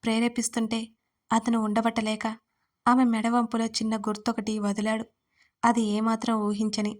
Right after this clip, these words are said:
అవని కీచుగా అరిచింది. ఆమె ఎటూ కదలకుండా మరింత గట్టిగా పట్టేసుకుని, "ఏంటి,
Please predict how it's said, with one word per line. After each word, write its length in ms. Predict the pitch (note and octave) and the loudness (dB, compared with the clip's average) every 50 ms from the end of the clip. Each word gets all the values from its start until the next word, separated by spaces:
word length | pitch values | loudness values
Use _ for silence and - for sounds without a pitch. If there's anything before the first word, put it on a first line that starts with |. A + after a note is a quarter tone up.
| - | -4
అవని 480 | - G3+ G3 G#3 A3 G#3+ G#3+ G#3+ G#3+ G#3+ _ _ _ _ _ _ _ _ - | -2 0 0 0 0 -2 -2 -4 -6 -10 _ _ _ _ _ _ _ _ 0
కీచుగా 480 | C#4+ D4 C#4+ C#4 C4+ - B3+ A#3 C4+ | 2 2 4 2 0 -2 0 2 4
అరిచింది. 440 | C#4+ C#4+ C4+ C4 - C4 B3 A#3+ B3 B3 _ _ _ _ _ _ _ _ _ _ _ _ _ _ _ _ _ _ _ _ _ _ _ _ _ _ _ _ _ _ _ _ _ _ _ _ - B3+ | 4 4 4 2 2 0 0 0 -2 -6 _ _ _ _ _ _ _ _ _ _ _ _ _ _ _ _ _ _ _ _ _ _ _ _ _ _ _ _ _ _ _ _ _ _ _ _ 4 6
ఆమె 200 | C4+ C#4+ D4 C4+ | 6 6 6 4
ఎటూ 260 | B3 A#3 A3+ C4 C4 | 2 2 2 2 2
కదలకుండా 640 | C4 B3+ A#3+ A#3 A#3 A#3 - A#3 A3 A3 A3+ A3+ A3+ - _ _ _ _ - | 4 4 2 2 2 0 -2 -2 -2 -2 -2 -4 -6 -14 _ _ _ _ -4
మరింత 300 | A3 A3+ A3+ A3 A3 - | -2 -2 -2 -2 -4 -4
గట్టిగా 420 | G3+ G#3+ G#3 G#3 - - A3 A#3 | -4 -6 -6 -6 -4 -2 -2 -2
పట్టేసుకుని, 720 | A3+ - A3 G#3 G#3 A3+ A3 - - - A3 A3 A3 A3+ _ _ _ _ _ _ _ _ _ _ _ _ _ _ _ _ _ _ _ _ _ _ _ _ _ _ _ _ _ _ _ _ _ _ _ _ _ _ - | 0 -2 -4 -4 -4 -4 -6 -6 -6 -6 -6 -6 -6 -8 _ _ _ _ _ _ _ _ _ _ _ _ _ _ _ _ _ _ _ _ _ _ _ _ _ _ _ _ _ _ _ _ _ _ _ _ _ _ 0
"ఏంటి, 460 | A3+ A#3 C4 C#4+ C4+ C4+ C4 C4 B3+ | 2 2 2 2 2 2 0 0 0